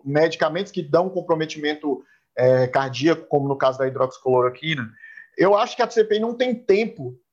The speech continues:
pra mergulhar mais, né? A gente tá aí às vias do, do relatório, ele já deveria ter saído,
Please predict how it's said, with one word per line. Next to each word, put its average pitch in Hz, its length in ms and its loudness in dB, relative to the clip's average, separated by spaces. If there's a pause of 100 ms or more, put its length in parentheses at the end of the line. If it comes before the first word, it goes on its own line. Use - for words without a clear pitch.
pra 160 140 2
mergulhar 165 800 2
mais, 151 320 0
né? 139 80 -2
A 135 40 2
gente 143 280 -6
tá 165 140 2
aí 165 140 -2
às 151 240 0
vias 196 280 2
do, 170 240 2
do 143 100 -4
relatório, 147 520 2
ele 143 80 -4 (180)
já 156 160 2
deveria 165 500 0
ter 202 120 4
saído, 190 640 0